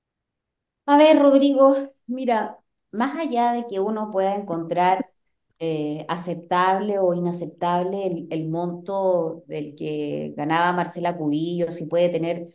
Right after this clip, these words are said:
mérito o no tiene mérito académicos para, para ganar ese salario, aquí yo,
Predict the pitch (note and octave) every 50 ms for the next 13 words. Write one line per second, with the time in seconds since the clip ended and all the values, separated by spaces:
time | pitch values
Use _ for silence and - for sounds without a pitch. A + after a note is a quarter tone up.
0 | _ _ _ _ _ _ _ - - F3+ G3 G#3 G#3 A3+ A3 A3 G#3+ G3+ F3+ F3
1 | F3+ F3+ F3+ F3 F3 G3+ G#3 G#3+ G#3 G#3 G3+ G3+ G#3 G#3 F#3+ F3+ F3 E3 F3 F3+
2 | F3+ F#3 G#3 A3 G#3+ G#3 - - - F3 F3 F3 E3+ E3+ F3 F3+ F3+ G3+ G3+ F#3+
3 | - G3 F#3+ F#3+ F#3+ F3+ E3 E3+ D#3+ D#3 D3+ D3 D3 D#3+ D#3 D#3 D#3 D#3+ E3 E3+
4 | F3+ F3+ F#3+ G3+ G3+ G3 - F#3 F3+ F3+ F#3 E3 D#3 D3+ D3 D3 D3+ E3+ G3+ G3+
5 | - G#3+ G#3 A3+ A3+ A3 A3+ A#3+ A#3+